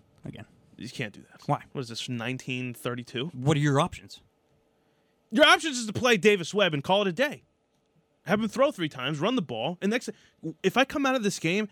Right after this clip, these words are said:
Speaker 2: and Saquon is hurt, I'm not flipping on a Giants game the rest of the year.
Speaker 1: That's a good
Speaker 2: Call
Speaker 1: point.
Speaker 2: it a day, bro.
Speaker 1: That's a good point.
Speaker 2: Split the carries, just take it easy.
Speaker 1: All right.
Speaker 2: And again, it's the N F L game. Win-, wins don't come easy, but
Speaker 1: Mm-hmm.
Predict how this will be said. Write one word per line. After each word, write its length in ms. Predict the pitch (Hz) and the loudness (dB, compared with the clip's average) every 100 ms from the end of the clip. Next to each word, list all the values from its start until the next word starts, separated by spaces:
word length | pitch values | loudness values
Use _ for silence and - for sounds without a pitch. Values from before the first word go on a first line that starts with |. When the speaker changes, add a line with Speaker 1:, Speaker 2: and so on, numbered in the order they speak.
| - | -8
Speaker 2:
and 100 | 139 | -4
Saquon 460 | - 254 196 143 | 2 2 2 -2
is 100 | 127 | -2
hurt, 220 | 131 139 - _ - | 0 0 -2 _ -2
I'm 140 | 240 | 0
not 140 | 311 285 | 2 0
flipping 260 | 254 240 | -2 0
on 100 | 233 | 0
a 40 | 220 | 2
Giants 280 | 202 208 202 | 2 0 2
game 140 | 214 | 0
the 60 | 190 | 2
rest 160 | 202 | 0
of 60 | 185 | -2
the 60 | 151 | -2
year. 260 | 254 370 | 0 0
Speaker 1:
That's 160 | - - | -2 -6
a 40 | |
good 100 | - | -6
Speaker 2:
Call 220 | - 254 330 | 4 6 6
Speaker 1:
point. 100 | 359 277 | 4 -4
Speaker 2:
it 20 | |
a 40 | |
day, 380 | 190 214 330 254 | -2 0 0 -2
bro. 140 | - 117 | -6 -10
Speaker 1:
That's 60 | |
a 40 | 110 | -6
good 120 | 127 | -4
point. 160 | 123 | -4
Speaker 2:
Split 220 | 101 - - | -4 -6 -4
the 80 | |
carries, 460 | - 220 208 226 214 | 0 4 4 2 -4
just 160 | 208 - _ | -10 -12 _
take 240 | - 247 - | 0 0 0
it 60 | |
easy. 360 | 269 220 113 101 _ _ 123 | -2 -4 -6 -14 _ _ -8
Speaker 1:
All 80 | 165 | -4
right. 100 | 226 | 2
Speaker 2:
And 100 | 208 | 4
again, 180 | 226 196 | 4 2
it's 120 | - | 0
the 120 | 202 | 0
N 80 | 226 | 0
F 140 | 214 | 0
L 240 | 202 208 196 | 0 2 0
game. 460 | 139 180 208 214 165 | 0 0 2 -2 -4
Win-, 400 | 170 180 233 175 | 0 2 2 0
wins 220 | 190 226 | 0 0
don't 160 | 208 202 | 0 -2
come 220 | 220 190 | -2 0
easy, 320 | 196 180 196 | 0 0 0
but 260 | 170 151 143 | 2 2 2
Speaker 1:
Mm-hmm. 160 | 156 | -2